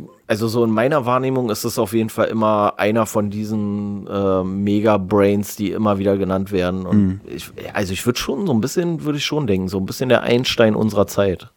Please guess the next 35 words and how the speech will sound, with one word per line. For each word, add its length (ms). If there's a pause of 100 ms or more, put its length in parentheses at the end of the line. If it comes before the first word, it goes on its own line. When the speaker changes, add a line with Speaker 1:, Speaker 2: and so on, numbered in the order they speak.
(120)
Speaker 1:
Von 280
dem 100
medialen 380
Interesse 360
auch. 220
Aber 160
ich 100
weiß 200
halt 120
auch 200
nicht, 360
äh, 200
wie 320
viel 140
Interesse 380
durch 280
die 80
Krankheit 360
nochmal 240
zusätzlich, 600
was 140
du 80
auch 140
gerade 220
meintest. 420
Also 180
Speaker 2:
Mhm. 40
Speaker 1:
dann 300
verstärkt 500
es 120
das 140
Interesse 360
vielleicht 240
nochmal 180
zusätzlich. 640